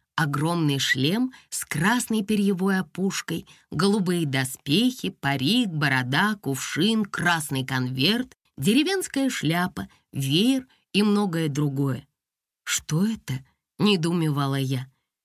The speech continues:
«Неужели это все привез Ханбин? Не верится». «Как что? Наши вещи, которые мы возьмем на парад», ответил мой друг и, усмехнувшись, надел парик. Следом за ним дядюшка Дон достал шлем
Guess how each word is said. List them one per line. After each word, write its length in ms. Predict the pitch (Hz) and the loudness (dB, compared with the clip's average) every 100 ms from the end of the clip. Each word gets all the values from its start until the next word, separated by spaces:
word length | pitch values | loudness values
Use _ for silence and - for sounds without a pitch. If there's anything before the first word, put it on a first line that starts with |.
| _ - | _ -2
«Неужели 580 | 160 190 220 302 370 | 0 2 0 -2 -2
это 220 | 349 330 294 | -6 -4 -6
все 220 | - 320 | -4 -6
привез 440 | - 254 269 262 | -2 -2 -2 -4
Ханбин? 600 | - 214 214 156 147 127 - _ _ | -4 -2 0 2 0 -2 -10 _ _
Не 240 | - 202 175 | 0 2 2
верится». 580 | 147 185 170 - - - _ _ _ _ _ _ - | 0 0 -4 -6 -10 -12 _ _ _ _ _ _ -2
«Как 360 | 165 185 180 | 2 4 2
что? 420 | - - 165 147 - _ _ | -2 -4 -2 -2 -6 _ _
Наши 460 | 147 170 233 294 359 | 0 4 4 2 0
вещи, 460 | 370 427 403 - | 2 2 0 -2
которые 460 | 139 143 175 196 196 | 0 -2 0 2 4
мы 140 | 196 | 4
возьмем 480 | 185 185 147 185 202 | 2 2 2 2 2
на 80 | 175 | 2
парад», 500 | 156 160 165 185 - _ _ _ _ | 2 2 2 0 -6 _ _ _ _
ответил 540 | 139 139 151 165 151 143 | -2 0 0 -2 0 0
мой 220 | 139 135 | 0 0
друг 380 | 131 214 320 - _ _ | 2 2 0 -6 _ _
и, 80 | - | 2
усмехнувшись, 920 | 285 339 285 370 - 453 - 330 - | 2 2 -2 -2 -4 -4 -2 -2 -2
надел 440 | 147 147 135 160 151 | -2 -2 0 -2 -2
парик. 480 | 147 143 131 - - _ _ _ _ _ _ _ - | -2 0 -2 -4 -20 _ _ _ _ _ _ _ -14
Следом 540 | - 147 196 208 202 | -6 0 2 2 2
за 200 | 165 151 | 2 0
ним 320 | 170 185 247 208 | 0 0 0 0
дядюшка 580 | 170 185 180 - 139 | 0 0 -2 -2 -2
Дон 300 | 156 165 208 | 0 0 0
достал 440 | 151 151 - 127 131 | 0 -2 -2 -4 -2
шлем 480 | - 123 151 247 | -4 -2 0 0